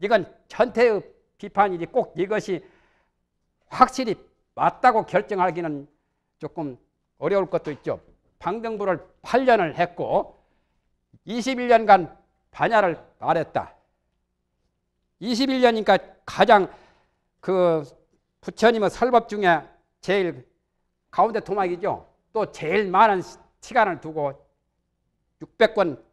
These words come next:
반야경을 이십일 년간 설한 것으로, 그러면 사십구 년 설법 가운데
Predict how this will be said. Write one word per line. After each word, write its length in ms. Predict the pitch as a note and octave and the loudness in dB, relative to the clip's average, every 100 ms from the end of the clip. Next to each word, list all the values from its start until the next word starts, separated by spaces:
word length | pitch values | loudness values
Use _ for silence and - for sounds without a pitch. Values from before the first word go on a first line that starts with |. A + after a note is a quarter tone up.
| _ | _
반야경을 960 | - E3 F3 D#3+ D#3 C#3+ E3 G3 G#3 - _ E3+ | -10 -2 2 2 2 0 0 2 2 0 _ -14
이십일 380 | F#3 F3 D#3+ | -8 -8 -8
년간 440 | D3+ D3 C3+ A#2 G2 _ _ | -10 -10 -8 -10 -14 _ _
설한 300 | _ F3 D#3+ | _ -6 -6
것으로, 520 | A#2+ G#2 A#2+ G3+ - _ _ _ _ _ _ _ _ _ _ _ | -8 -14 -6 -6 -8 _ _ _ _ _ _ _ _ _ _ _
그러면 220 | - A#3+ | -4 -4
사십구 460 | F#3 A#3 B3+ A#3+ A#3+ | 2 6 6 4 -4
년 260 | A3 E3+ _ | -4 -6 _
설법 300 | - A#3+ A3 | -12 -8 -2
가운데 300 | G#3+ F#3+ | 0 0